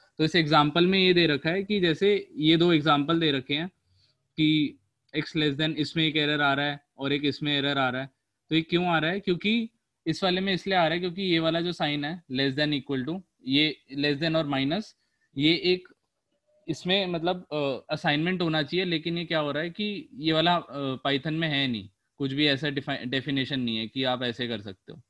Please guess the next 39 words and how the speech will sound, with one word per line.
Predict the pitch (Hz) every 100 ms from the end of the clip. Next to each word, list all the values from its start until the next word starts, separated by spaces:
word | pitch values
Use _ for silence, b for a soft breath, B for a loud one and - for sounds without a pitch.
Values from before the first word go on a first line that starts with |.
| _ _ _ _ -
आप | 131
less | 135 139
than | 131 147
equal | 143 127 147 139
to | 147
कर | 143
सकते | 127 131 -
हो, | 135 131 _ _ _ _ _ _ _ _ _ _ _ _ _
आप | - 123
less | 127 131
than | 143 147 131
equal | 139 135
to | 147
कर | 143 135
सकते | 139 - 139
हो, | 139 135 _ _ 131
greater | 131 127 139
than | 143 143
कर | 135
सकते | 139 131
हो, | 156
वो | 139
सब | 151 139
कर | 139
सकते | 127 131 160
हो, |
लेकिन | 151 156 165
ये | 151 151 165 165 110
कुछ | 160 156 - - -
डिफाइन | 135 139 143 135
नहीं | 147 135
है | 139
कि | 170 160
आप | 143 139
less | 139 131 131
than | 139 143
और | 143
माइनस | 127 127 131 127
करो, | 123 156